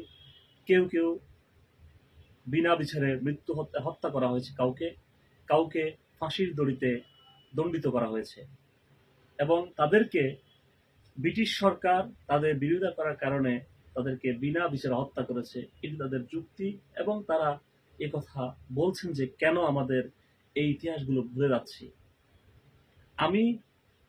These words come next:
কিছু প্রশ্ন করতে চাই। ব্রিটিশ সরকার যখন এদেশে আসে, তখন তারা কিভাবে আসে, এই ইতিহাসটিও জানা দরকার আমাদের দেশের। বাংলাদেশের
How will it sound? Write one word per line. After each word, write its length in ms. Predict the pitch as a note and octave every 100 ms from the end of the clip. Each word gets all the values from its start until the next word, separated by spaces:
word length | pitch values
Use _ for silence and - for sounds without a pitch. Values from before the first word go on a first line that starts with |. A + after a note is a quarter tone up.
| _ _ - _ _ _ - -
কিছু 160 | F3+ F#3+ F3+
প্রশ্ন 220 | - G#3
করতে 280 | F#3+ C#3+ B2
চাই। 260 | - G#2+ - _ _ _ _ -
ব্রিটিশ 300 | B2+ F3+ G#3 -
সরকার 380 | G3 C#3+ E3 E3+ - _ - - _ _ _
যখন 240 | - D3+ D3+
এদেশে 300 | C3+ C#3 C#3
আসে, 320 | B2 - D3 B2 - _ _ - - -
তখন 300 | C#3+ C#3+ D#3+ - _ _ _ - -
তারা 160 | C#3+ C#3+
কিভাবে 460 | - F3+ D#3 D3 C#3
আসে, 280 | B2+ - B2 B2 - -
এই 100 | D3
ইতিহাসটিও 480 | C#3 E3+ - - C#3
জানা 220 | B2 A2+ G#2
দরকার 300 | G#2 - G#2+
আমাদের 260 | A2+ A2 G2+
দেশের। 300 | A2 A2 - - - - _ _ _ _ _ _ _ _ _ _ - - - _ _ -
বাংলাদেশের 680 | D3 E3+ F#3 G3 - G#3+